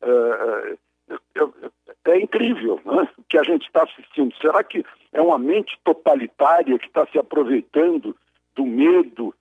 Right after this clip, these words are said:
é, da, nessa pandemia pra impor, é, é, avanços contra as nossas liberdades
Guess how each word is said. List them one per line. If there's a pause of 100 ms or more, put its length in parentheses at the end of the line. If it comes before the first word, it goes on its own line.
(280)
é,
da,
nessa
pandemia (320)
pra
impor, (600)
é,
é,
avanços
contra
as
nossas
liberdades